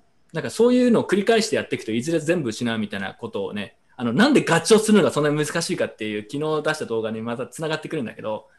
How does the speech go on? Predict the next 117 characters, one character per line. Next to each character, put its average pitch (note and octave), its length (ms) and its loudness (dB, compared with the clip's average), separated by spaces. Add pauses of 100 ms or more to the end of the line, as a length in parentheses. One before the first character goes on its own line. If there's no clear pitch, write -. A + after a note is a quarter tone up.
(220)
あ A#2 120 -10
の、 A2 120 -10
そ A#3 160 -2
う B3+ 40 0
い C4+ 40 -4
う - 20 -10
こ C#4+ 80 -4
と A3+ 80 -2
を D3 40 0
や A#2+ 100 -2
っ - 40 -10
ち E3 120 -6
ゃ - 20 -2
う D#3 40 -4
人 D3+ 180 -4
は A2+ 140 0
途 C3 120 -10
中 G#3 140 -2
で F#3+ 80 0
全 G3+ 220 2
部 A#2+ 60 -4
吸 - 140 -6
っ - 60 -18
ち - 120 -6
ゃ G#2+ 40 0
う - 20 -4
み G#2 80 -6
た G2+ 120 -8
い - 20 -10
な A2 80 -12
人 A2 340 -8
に B2 80 -6
な C3+ 140 -2
る A#2+ 60 -6
可 G#2+ 100 -10
能 G#2 100 -10
性 A2+ 80 -8
が A#2 60 -2
あ A2+ 40 -4
る G2 100 -12
ん A#2+ 100 -16
で、 A2 260 -10 (380)
ま D#3 60 -8
あ、 - 20 -14
気 G#3 100 0
を F#3+ 40 0
つ G3 40 -8
け F3 60 -6
た A#2+ 80 -2
方 A2 60 -8
が G#2 40 -4
い G#2 40 -6
い - 20 -8
で G#2+ 80 -10
す - 100 -18
よ - 80 -12
っ - 80 -20
て - 100 -12
の C3 60 -6
は G2 60 -6
言 - 40 -14
っ - 20 -20
て - 100 -20
お - 20 -18
き - 80 -20
ま - 80 -18
す - 140 -20
ね。 - 80 -20 (240)
う - 60 -10
ん。 - 100 -14 (580)
確 D4+ 160 0
か F#3+ 80 2
に C#3 60 0
ね、 B2 80 0
ビ C#3+ 100 -4
ッ - 20 -10
ト F#4 120 -2
コ G4 80 4
イ - 20 6
ン D3+ 60 4
持 C4+ 80 2
っ - 40 -6
て - 60 2
る C#3 80 2
だ A#2 80 0
け D3 80 0
じ A#2 80 -2
ゃ G#2 40 -8
増 A3+ 160 0
え E4 40 2
な C#4 140 2
い A#2 40 0
の A2+ 60 -2
は G2+ 100 -4
ね、 A2 220 -2
な B2+ 140 -4
ん - 20 -8
か、 G2 220 -6 (260)
な-、 A#2+ 380 -4
な C#3 120 0
ん C#3 60 0
だ A2+ 80 0
か A2 80 -2
な A#2+ 120 0
っ A2 60 -4
て - 40 -12
い - 20 -12
う G2 40 -8
の G2 40 -10
は F#2+ 60 -10
わ G2 60 -10
か D3 100 -6
る A2+ 80 -4
ん G2+ 40 -6
だ G2 80 -10
け G2 100 -10
ど、 G2+ 360 -6